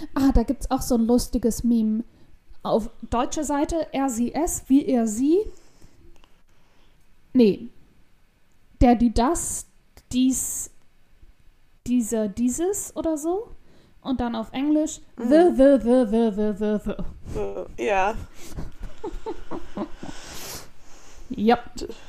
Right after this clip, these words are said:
Speaker 1: Das fällt mir noch,
Speaker 2: The,
Speaker 1: das ist
Speaker 2: the,
Speaker 1: noch
Speaker 2: the, the,
Speaker 1: lustig.
Speaker 2: the.
Speaker 1: <laughs>
Speaker 2: Haben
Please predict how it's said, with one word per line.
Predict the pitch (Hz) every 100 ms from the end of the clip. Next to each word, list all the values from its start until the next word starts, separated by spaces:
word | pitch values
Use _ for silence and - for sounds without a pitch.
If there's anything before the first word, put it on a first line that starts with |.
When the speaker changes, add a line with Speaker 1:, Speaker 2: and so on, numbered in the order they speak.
| - - -
Speaker 1:
Das | 285
fällt | - -
mir | 240
noch, | 214 233
Speaker 2:
The, | 294
Speaker 1:
das | 302
ist |
Speaker 2:
the, | 233
Speaker 1:
noch | 262
Speaker 2:
the, |
the, | 214
Speaker 1:
lustig. | 233 196 226
Speaker 2:
the. | -
Speaker 1:
<laughs> |
Speaker 2:
Haben | 311 311 294 269 240 208 214 226